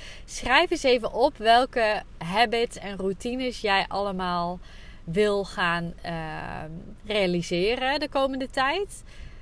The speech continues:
Ehm, welk, waar wil je je aan gaan houden? Is dat een bepaalde morning, eh, routine?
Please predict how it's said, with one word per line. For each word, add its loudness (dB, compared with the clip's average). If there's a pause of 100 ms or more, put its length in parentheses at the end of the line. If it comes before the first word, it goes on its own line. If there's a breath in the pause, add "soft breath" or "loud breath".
(120 loud breath)
Ehm, -4
welk, 2
waar 2
wil 4
je 2
je 0
aan -2
gaan -6
houden? -2 (800)
Is -12
dat -6
een -2
bepaalde -4
morning, -2
eh, -2
routine? -4